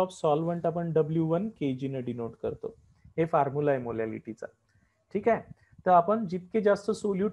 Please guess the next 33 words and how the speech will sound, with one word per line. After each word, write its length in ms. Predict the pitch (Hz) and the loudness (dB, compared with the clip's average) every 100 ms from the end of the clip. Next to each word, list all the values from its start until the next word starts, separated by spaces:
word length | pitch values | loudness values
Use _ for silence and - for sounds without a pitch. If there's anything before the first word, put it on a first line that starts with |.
| - | 2
particle 420 | 180 175 185 190 | 2 0 0 2
add 140 | 185 180 | 2 0
केले, 180 | 165 139 | 0 0
तेवढं 320 | 147 165 170 175 | 0 0 0 0
त्याचं 220 | 175 185 165 | 0 -2 -2
depression 460 | 165 160 160 170 170 | -2 -2 -2 -4 -6
in 100 | 165 | -6
freezing 280 | 170 147 156 156 | -6 -4 -4 -2
point 220 | 147 147 | -2 -2
होईल. 180 | 143 175 - _ - _ | -6 -8 -14 _ -20 _
म्हणून 220 | 160 196 185 | -4 -2 -2
depression 520 | 180 190 196 214 214 | -2 2 2 2 0
in 60 | 214 214 | 0 -2
freezing 300 | 190 180 190 190 | -4 -2 -2 -2
point 240 | 190 190 196 | -2 -2 -4
is 100 | 160 | 2
directly 440 | 156 160 175 190 190 | 4 4 0 -2 -2
proportional 640 | 180 175 180 180 190 185 180 | -2 -2 -2 -2 -4 -4 0
to 80 | 240 302 - 147 | 0 0 -6 -2
molality, 560 | 143 147 151 143 156 160 190 | 2 2 2 0 -4 -12 -8
means 220 | 165 151 | -6 0
directly 420 | 147 147 156 170 165 | 2 2 0 -4 0
proportional 500 | 156 156 156 170 165 175 | 0 0 -4 -6 -6 -6
to 80 | 165 | -8
small 320 | 151 139 135 135 | -6 -4 -2 -6
m. 60 | - _ _ _ _ _ - | -10 _ _ _ _ _ -4
पण 80 | 185 | 0
आपल्याला 340 | 175 196 208 | 2 4 4
माहिती 360 | 208 214 220 156 | 4 0 0 0
आहे 100 | 151 - _ _ _ | 0 -6 _ _ _
की 60 | 185 | 0
आपण 220 | 180 202 - 185 | 2 -2 -4 -6
equal 300 | - 208 | 2 4